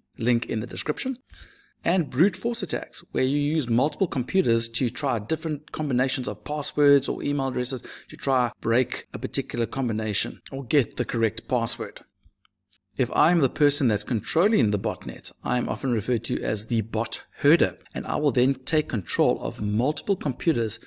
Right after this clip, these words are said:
to add to my network of bots. I can use viruses or phishing attacks in order to create this botnet, and these computers are under my control, and they are often referred to as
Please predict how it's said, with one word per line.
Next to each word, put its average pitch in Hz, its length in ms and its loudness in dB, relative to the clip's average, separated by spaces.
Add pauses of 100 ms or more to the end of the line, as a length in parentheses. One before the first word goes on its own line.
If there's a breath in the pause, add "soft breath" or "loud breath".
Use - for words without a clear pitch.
(120)
to - 200 -6
add 117 340 0 (120)
to - 160 0
my 107 240 2
network 107 580 -2
of 107 220 -8
bots. - 440 0 (380 loud breath)
I - 140 0
can 127 220 4
use 117 320 6
viruses 160 720 4
or - 160 -6
phishing 156 300 -2
attacks 139 320 -2
in 127 120 -2
order 120 180 -2
to 110 200 -6
create 127 640 -2
this 123 180 -2
botnet, - 540 -2
and 113 240 -2
these 185 200 2
computers 139 800 0
are - 160 -6
under 117 180 2
my 104 320 0
control, 113 680 -2
and 113 180 0
they 120 60 2
are - 100 0
often - 220 -4
referred 127 340 0
to 123 160 0
as 117 300 -2